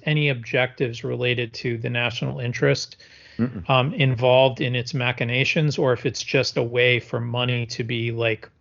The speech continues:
Speaker 1: pilfered and, and distributed to, like, those who are recently, you know, alumni of our illustrious ruling class. Um, but, you know,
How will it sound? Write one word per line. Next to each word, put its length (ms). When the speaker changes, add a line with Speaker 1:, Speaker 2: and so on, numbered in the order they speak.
Speaker 1:
pilfered 680
and, 260
and 160
distributed 760
to, 160
like, 280
those 280
who 140
are 80
recently, 800
you 140
know, 160
alumni 580
of 160
our 160
illustrious 880
ruling 300
class. 520
Um, 440
but, 180
you 140
know, 180